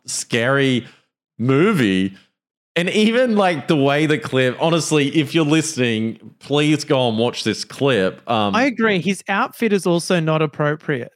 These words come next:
Speaker 2: Like, you know, you're talking about making machines that kill people, and you're dressed like you're on your way to a party in the nineteen eighties. Like, seriously.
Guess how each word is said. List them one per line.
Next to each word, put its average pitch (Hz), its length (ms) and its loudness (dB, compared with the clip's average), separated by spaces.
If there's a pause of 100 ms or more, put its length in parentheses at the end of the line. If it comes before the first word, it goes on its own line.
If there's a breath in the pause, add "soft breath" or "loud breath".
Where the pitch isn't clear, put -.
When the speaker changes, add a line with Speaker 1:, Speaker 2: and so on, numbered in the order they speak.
(140)
Speaker 2:
Like, 170 320 -2
you 190 100 0
know, 185 160 2
you're 226 240 -2
talking 233 460 -2
about 202 320 -2 (480)
making 180 460 -2
machines 170 500 -4
that - 220 -12
kill 202 340 -2
people, 139 400 -6
and 151 140 -4
you're 165 80 0
dressed 190 340 -4
like 196 200 -2
you're 170 140 0
on 170 140 0
your 160 120 -2
way 147 200 0
to 151 140 0
a 143 80 0
party 151 380 -2
in 147 100 -6
the 147 80 -6
nineteen 147 400 -4
eighties. 156 440 -6
Like, 151 200 -2
seriously. 214 720 -4